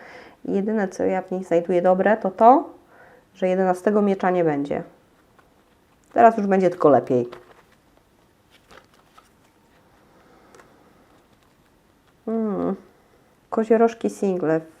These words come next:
w warunkach, e, w sytuacji takiej, gdzie, e, zostaliście przez kogoś zawiedzeni, zostaliście przez kogoś zwyciężeni,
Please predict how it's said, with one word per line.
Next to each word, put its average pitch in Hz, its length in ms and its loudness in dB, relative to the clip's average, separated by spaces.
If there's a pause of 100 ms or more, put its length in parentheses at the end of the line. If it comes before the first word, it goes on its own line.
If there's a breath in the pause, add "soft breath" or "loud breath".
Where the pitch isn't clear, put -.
(120)
w 196 520 0
warunkach, 202 1080 0
e, - 520 -4 (800 soft breath)
w - 100 -20
sytuacji 208 500 -4
takiej, 185 420 -6
gdzie, 165 540 -2 (580)
e, 175 460 -6 (760)
zostaliście 202 800 -4
przez 196 260 -8
kogoś 190 600 -6
zawiedzeni, 185 1120 0
zostaliście 185 880 -4
przez - 240 -18
kogoś 170 360 -2
zwyciężeni, 180 1040 -4